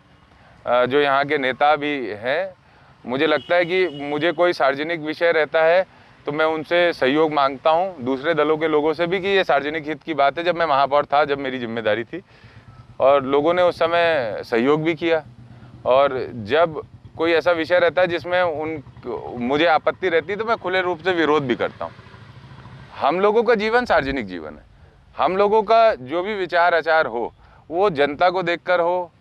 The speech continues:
जनता के लिए हो और उनको समर्पित भाव से हो, तो मुझे नहीं लगता कोई समस्या आती है। तो हम लोगों ने तो काम किया है, सब जगह किया है। अब वो रामनगर वाला जो डोम है, उसके पीछे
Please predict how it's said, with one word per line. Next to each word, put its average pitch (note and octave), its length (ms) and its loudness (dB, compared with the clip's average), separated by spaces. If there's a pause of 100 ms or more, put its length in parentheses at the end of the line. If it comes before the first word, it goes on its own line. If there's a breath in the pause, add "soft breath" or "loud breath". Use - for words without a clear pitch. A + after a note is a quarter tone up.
(160)
जनता B2 400 0
के E3+ 140 -2
लिए E3+ 280 0
हो E3 320 -2
और F3 200 2
उनको F#3 240 -2
समर्पित D#3 440 0
भाव A2+ 260 2
से - 140 -8
हो, E2 140 -8 (400 soft breath)
तो G3 120 0
मुझे F#3 400 -2
नहीं F#3+ 100 0
लगता D#3+ 260 0
कोई C#3+ 160 -2
समस्या A2+ 440 -2
आती F2+ 200 -6
है। F2 80 -8 (300 soft breath)
तो D#3+ 60 4
हम F3 200 2
लोगों G3 240 4
ने G#3 120 0
तो G3+ 100 0
काम F#3 300 0
किया G#3 180 2
है, G#3+ 80 6
सब F3+ 220 -2
जगह F#3+ 260 0
किया F#3 280 0
है। F#3+ 200 4
अब D3+ 360 0
वो D#3+ 400 0
रामनगर E3+ 460 2
वाला F3+ 260 4
जो F3+ 260 -2 (360 soft breath)
डोम F3 240 2
है, F#3+ 140 4
उसके E3 380 -2
पीछे E3+ 460 0